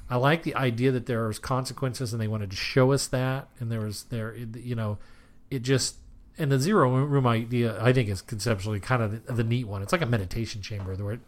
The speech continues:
blocks out everything that's, you know, incoming, especially when you <clears throat> regenerate underneath a <laughs> radio telescope, which they kind of explain that. And he needs a, a place to relax and,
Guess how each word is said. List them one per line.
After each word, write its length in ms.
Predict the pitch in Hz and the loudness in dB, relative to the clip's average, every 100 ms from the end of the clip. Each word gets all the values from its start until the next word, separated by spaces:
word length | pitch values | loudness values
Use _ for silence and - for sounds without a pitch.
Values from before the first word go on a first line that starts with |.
| - | -2
blocks 280 | 123 113 - | 0 0 -2
out 120 | 117 | -4
everything 320 | 123 123 120 113 - - - - | -4 -8 -10 -12 -18 -20 -16 -4
that's, 260 | 117 - | -4 -2
you 60 | 135 | 0
know, 180 | 113 113 | 0 0
incoming, 540 | 135 123 131 113 113 113 | 0 0 2 2 2 0
especially 440 | - 147 - 110 | 2 2 2 0
when 160 | 110 107 | 2 0
you 80 | 98 71 - | -2 -6 -14
<clears throat> 260 | - - - | -18 -18 0
regenerate 420 | 131 123 123 117 | 2 6 6 6
underneath 320 | 117 117 120 | 6 4 4
a 40 | 123 | 4
<laughs> 0 | |
radio 140 | - - - - | 2 2 -10 -8
telescope, 720 | - 254 - - 113 120 147 | 4 4 4 2 4 4 0
which 100 | 135 | 0
they 100 | 160 | 2
kind 200 | 190 160 | 2 0
of 60 | |
explain 480 | 120 - - 196 165 | -2 -4 -4 -4 -2
that. 200 | 107 98 - - - - - | -6 -8 -14 -20 -20 -16 -2
And 60 | 139 | 0
he 60 | |
needs 200 | 139 123 | 2 0
a, 80 | 117 - | -2 -4
a 140 | 127 117 - - - | -6 -6 -10 -20 -4
place 200 | 202 147 | -2 -2
to 100 | - | -4
relax 480 | 123 156 143 - - | -4 -2 -2 -6 -8
and, 260 | 123 127 | -6 -6